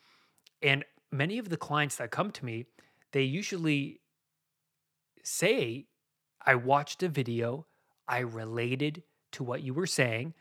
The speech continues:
Nobody else could explain it the way you did. And I feel like I've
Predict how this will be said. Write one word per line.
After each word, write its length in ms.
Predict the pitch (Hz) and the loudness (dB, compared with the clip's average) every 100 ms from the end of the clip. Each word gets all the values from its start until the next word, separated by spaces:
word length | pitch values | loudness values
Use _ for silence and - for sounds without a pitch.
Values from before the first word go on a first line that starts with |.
| _ 135 | _ 0
Nobody 460 | 120 135 165 156 | 2 4 4 6
else 300 | 151 156 - | 6 6 -2
could 180 | - 151 | -2 -2
explain 560 | 151 - - 135 139 147 | -2 -4 -2 -2 0 0
it 140 | 165 | 0
the 80 | 165 | 2
way 220 | 143 143 | 4 4
you 540 | 147 123 127 127 139 - _ _ _ _ | 2 -2 0 2 0 -6 _ _ _ _
did. 440 | - 127 127 160 - - _ _ _ _ _ _ _ _ | 0 2 2 -2 -6 -20 _ _ _ _ _ _ _ _
And 500 | 143 139 139 135 135 - | 6 8 8 6 4 0
I 140 | 135 135 | 2 0
feel 320 | - 160 147 | 2 2 6
like 380 | 139 135 131 - _ | 8 6 4 -2 _
I've 340 | 135 127 120 | 4 4 2